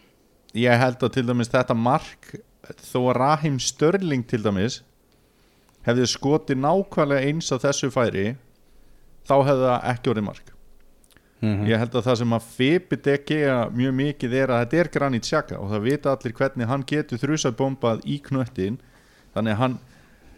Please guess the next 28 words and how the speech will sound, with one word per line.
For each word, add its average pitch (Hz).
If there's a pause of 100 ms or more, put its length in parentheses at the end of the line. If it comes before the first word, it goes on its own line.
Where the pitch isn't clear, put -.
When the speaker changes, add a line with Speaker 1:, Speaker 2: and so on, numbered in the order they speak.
(580)
Speaker 1:
reiknar 151
væntanlega 147
með 151
því 127
að 110
hann 120
þurfa 131
að -
bregðast 147
við 139
nokkuð 147
fljótt, 131
að 107
því 117
að 110
boltinn 131
sé 135
að 120
koma 143
frekar 127
svona 113
hratt -
til 165
sín, 131 (420)
sem 131
hann 131
og 135
gerir. 127